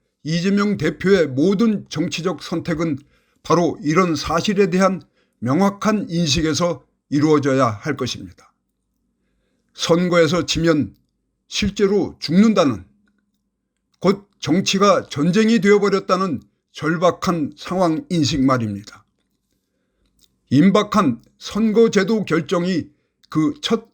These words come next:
선택이 될 것입니다. 다당제며 연합정치며 정치 발전이며 등등 이상적인 가치나 명분이 아니라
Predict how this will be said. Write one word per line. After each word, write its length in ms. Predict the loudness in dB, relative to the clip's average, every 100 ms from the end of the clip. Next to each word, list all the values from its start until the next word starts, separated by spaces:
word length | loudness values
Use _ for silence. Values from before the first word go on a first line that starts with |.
| _
선택이 720 | -8 -6 -2 -2 -2 -4 -4
될 160 | -6 -2
것입니다. 600 | -4 -4 -10 -12 -20 _ _ _ _ _ _ _ _ _ _ _ _ _ _
다당제며 800 | 0 2 2 2 0 0 0 -4 _ _ _ _ -8
연합정치며 880 | 0 0 2 -2 0 -4 -4 -8 _ _ _ _ _ _ _ _ _ _ _
정치 520 | 0 0 2 0 -2
발전이며 800 | -2 -4 0 2 4 4 2 0
등등 520 | -2 -2 -2 -4 -8 _ _ _ _ _ _ _ _ -6
이상적인 760 | 0 2 4 4 4 2 -2
가치나 600 | -4 -8 -4 -2 0 -2
명분이 480 | -2 0 2 2 2
아니라 440 | 0 -2 -4 -6